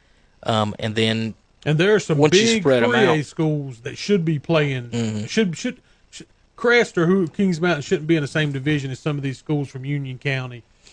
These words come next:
Speaker 2: places like that. They're getting so big.
Speaker 1: Robbie, I've got a magic sheet of paper somewhere around here that, that has that broken down how I thought it would be or, or
Speaker 2: Right.
Speaker 1: could be.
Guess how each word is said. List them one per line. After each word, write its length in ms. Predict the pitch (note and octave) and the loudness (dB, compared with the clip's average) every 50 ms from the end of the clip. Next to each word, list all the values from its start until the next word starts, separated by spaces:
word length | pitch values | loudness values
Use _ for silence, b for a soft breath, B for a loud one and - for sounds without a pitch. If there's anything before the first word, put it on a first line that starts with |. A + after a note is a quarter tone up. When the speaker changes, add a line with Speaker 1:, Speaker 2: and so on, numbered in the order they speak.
| b b b | b b b
Speaker 2:
places 340 | D#3 D3 C#3 B2 C3+ B2 C3+ | 0 0 0 0 -4 -2 -2
like 200 | C3 B2 A2+ - | -2 -4 -4 -4
that. 200 | C3+ C3+ B2+ A2 | -4 -4 -4 -6
They're 80 | B2 B2 | -8 -10
getting 220 | A#2 B2+ A2+ A2+ | -10 -10 -12 -12
so 180 | A2+ - C#3 B2 | -10 -10 -10 -8
big. 280 | A2 B2 A#2 A2 G2+ - | -8 -8 -10 -10 -10 -6
Speaker 1:
Robbie, 280 | - D#3 E3 E3 E3 E3+ | -2 0 2 4 4 4
I've 140 | F3 D#3+ D3 | 4 4 4
got 180 | C#3+ C3 B2+ | 4 2 2
a 40 | A#2+ | 2
magic 360 | B2 B2+ C3+ C3+ B2+ A#2+ - | -2 -2 -2 -2 -4 -6 -8
sheet 200 | - - C#3+ C3+ | -6 -4 -2 -4
of 80 | B2 - | -2 0
paper 240 | - C3 C3 A#2+ - | 0 0 0 0 -4
somewhere 420 | - - D3+ C#3+ C#3 B2+ B2 A#2+ B2 | -4 -2 -2 -2 0 0 -2 -2 -2
around 180 | B2 B2 B2 | -2 -2 -2
here 220 | B2 B2+ B2+ B2 A#2+ | -2 -2 0 0 0
that, 120 | A#2 - - _ _ - | -2 -4 -4 _ _ -4
that 160 | B2 - - | -4 -4 0
has 240 | - C#3 C3+ C3 B2+ | 0 2 2 2 2
that 180 | B2+ B2 - - | 0 0 2 2
broken 300 | C3+ C3+ C3 - C3 C3 | 2 2 2 0 -2 -2
down 180 | C3 C3 B2+ | -2 -2 0
how 140 | C3 C3 C3 | 0 0 2
I 140 | C3 C3 B2+ | 2 0 0
thought 280 | - - C#3 C3+ C3+ | 2 2 2 2 2
it 80 | B2+ A2 | 0 -2
would 220 | - C3 C3 C3 | -6 -10 -8 -2
be 180 | C3 C3+ C3+ C3+ | 0 0 2 2
or, 160 | C3+ C3 A2+ | 0 -2 -4
or 120 | - - B2+ | -6 -6 -6
Speaker 2:
Right. 100 | A2+ A2 | 0 4
Speaker 1:
could 220 | E3+ E3 D#3+ D3 | 4 4 4 4
be. 240 | C3 B2+ A#2+ B2 - | 2 2 2 2 -2